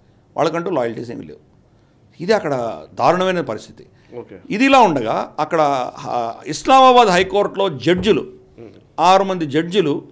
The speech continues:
Speaker 1: సుప్రీంకోర్టుకు లెటర్ రాశారు.
Speaker 2: అవును.
Speaker 1: ఏం రాశారు? ఏజెన్సీస్ మమ్-, మా మీద ఒత్తిడి తీసుకొస్తున్నాయి, జడ్జిమెంట్లు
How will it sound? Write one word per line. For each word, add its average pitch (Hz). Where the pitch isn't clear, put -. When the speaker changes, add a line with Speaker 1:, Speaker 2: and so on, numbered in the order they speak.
Speaker 1:
సుప్రీంకోర్టుకు 247
లెటర్ 185
రాశారు. -
Speaker 2:
అవును. 117
Speaker 1:
ఏం 220
రాశారు? 190
ఏజెన్సీస్ 247
మమ్-, 180
మా 170
మీద 185
ఒత్తిడి 185
తీసుకొస్తున్నాయి, 175
జడ్జిమెంట్లు 151